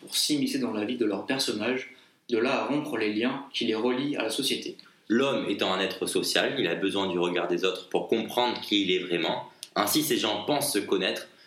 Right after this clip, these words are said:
Speaker 2: mais ne seraient-ils pas l'esclave de ce qu'ils croient être ? Ainsi, ne peut-on pas dire qu'il est étranger à lui-même et que leur réalité est purement subjective ?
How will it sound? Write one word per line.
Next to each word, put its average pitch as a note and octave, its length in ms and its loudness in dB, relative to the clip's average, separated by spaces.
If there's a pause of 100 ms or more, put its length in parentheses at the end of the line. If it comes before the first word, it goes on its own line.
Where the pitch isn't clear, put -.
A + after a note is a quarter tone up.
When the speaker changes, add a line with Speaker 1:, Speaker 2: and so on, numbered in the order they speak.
(100)
Speaker 2:
mais G2+ 80 4
ne A2 120 2
seraient-ils A#2 400 -2
pas G#2 140 4
l'esclave A#2+ 680 0 (200)
de G2+ 60 4
ce G#2 120 2
qu'ils G2 260 -4
croient - 380 -2
être ? - 380 -4 (280)
Ainsi, C3+ 400 2
ne A#2 80 2
peut-on A2+ 340 0
pas A#2 120 2
dire A2+ 280 0
qu'il G2+ 160 -2
est F#2 240 0
étranger A#2 500 2
à G2+ 60 2
lui-même F#2+ 420 0 (260)
et G2+ 100 2
que G#2+ 100 2
leur G2 280 2
réalité G2+ 560 2
est F#2 40 -4
purement F#2 320 -2
subjective ? G#2 600 -2